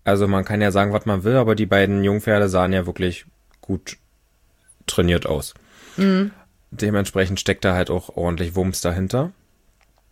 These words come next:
Speaker 1: Und dann ging's mir eigentlich noch schlechter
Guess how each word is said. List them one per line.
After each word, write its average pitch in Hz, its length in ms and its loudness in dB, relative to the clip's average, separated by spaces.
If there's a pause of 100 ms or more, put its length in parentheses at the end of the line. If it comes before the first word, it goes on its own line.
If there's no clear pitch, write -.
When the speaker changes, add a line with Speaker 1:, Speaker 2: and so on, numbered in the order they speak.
(440)
Speaker 1:
Und 101 220 0
dann 92 340 2 (140)
ging's 92 300 -2
mir 92 160 0
eigentlich 87 340 -2
noch 95 120 -4
schlechter - 480 -4